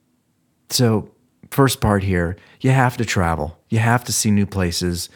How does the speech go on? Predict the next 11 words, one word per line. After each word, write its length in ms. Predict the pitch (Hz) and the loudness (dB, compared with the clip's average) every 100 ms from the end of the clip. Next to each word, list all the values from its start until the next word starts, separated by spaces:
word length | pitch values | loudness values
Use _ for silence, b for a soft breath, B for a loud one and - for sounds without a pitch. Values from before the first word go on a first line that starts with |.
| B B | B B
I've 140 | 107 101 | -4 -2
seen 240 | - 107 | 0 0
Tahiti 540 | - 101 131 131 139 | 0 0 0 2 2
this 200 | 127 123 | 0 0
year. 220 | 120 120 113 | 2 2 2
We 100 | 107 | 0
just 180 | 117 | -2
got 200 | - 107 | 0 0
back 260 | 107 101 98 | 2 0 -2
from 400 | - 95 92 92 | -2 0 0 0
Alaska. 800 | 90 92 107 110 - 117 104 | 0 2 2 0 -2 0 -2